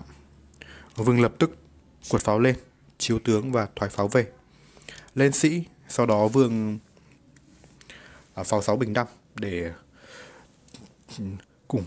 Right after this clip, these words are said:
cố vững chắc hệ thống trung lộ, khiến cho trận hình của bên, ờ, đỏ hiện tại không có điểm đánh, đồng thời đang phản nhập trung pháo vào và đang có thế dọa rất nhiều những đường hướng tấn công tiếp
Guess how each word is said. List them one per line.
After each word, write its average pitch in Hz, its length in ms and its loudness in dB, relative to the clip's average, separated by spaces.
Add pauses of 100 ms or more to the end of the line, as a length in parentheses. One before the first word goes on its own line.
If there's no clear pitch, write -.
cố 110 280 2
vững 170 180 0
chắc 214 280 2
hệ - 60 -10
thống 110 180 0
trung 135 160 0
lộ, 131 200 2
khiến 117 220 -2
cho 123 200 2
trận 107 160 -4
hình 104 220 2
của 98 140 -8
bên, 107 260 -4
ờ, 98 160 -4 (260)
đỏ 113 140 0 (160)
hiện 117 200 -6
tại 98 160 0
không 117 200 -2
có 120 60 4
điểm 101 180 0
đánh, 92 200 -4
đồng 113 140 0
thời 104 200 0
đang 107 300 0 (680)
phản 104 220 -4
nhập 107 160 0
trung 113 140 -2
pháo 107 340 0
vào 101 420 0
và 101 60 -6
đang 107 220 -2
có 101 160 -4
thế 110 380 -4 (840)
dọa - 220 -4
rất 175 160 2
nhiều 135 200 4
những 110 160 -4
đường 104 100 -4
hướng 104 180 -6
tấn 104 120 -10
công 127 180 0
tiếp 156 120 -6